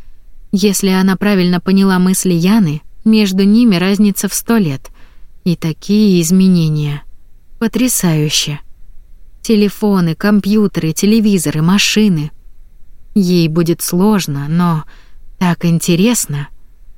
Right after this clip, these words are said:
Анна была молодой женщиной, и ее манил, притягивал новый мир, дарованный ей милостью Хеллы. Ну как тут не заинтересоваться? Ах, реклама. К концу дня голова у Анны шла кругом.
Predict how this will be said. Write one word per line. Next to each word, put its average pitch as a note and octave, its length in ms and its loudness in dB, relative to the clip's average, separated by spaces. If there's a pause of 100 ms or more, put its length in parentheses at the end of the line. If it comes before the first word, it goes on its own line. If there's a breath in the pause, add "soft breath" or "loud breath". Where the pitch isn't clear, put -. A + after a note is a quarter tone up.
(300)
Анна A3 300 4
была G3+ 260 2
молодой F#3+ 460 2
женщиной, E3+ 800 0
и G3 60 0
ее F#3+ 320 2
манил, F3 600 2
притягивал F3+ 720 0
новый E3+ 340 0
мир, E3+ 280 0 (100)
дарованный E3+ 560 0
ей E3 220 0
милостью E3+ 600 0
Хеллы. D3+ 500 -2 (600)
Ну B3 180 2
как A3 240 -2
тут A#3+ 220 -4
не A#3+ 120 4
заинтересоваться? A#3 1120 0 (1200)
Ах, G3+ 400 2
реклама. E3+ 840 0 (1000)
К - 20 0
концу A3 280 0
дня A3 320 4
голова F3+ 420 2
у F3 120 2
Анны D#3+ 300 0
шла D#3+ 280 -2
кругом. D3+ 500 -4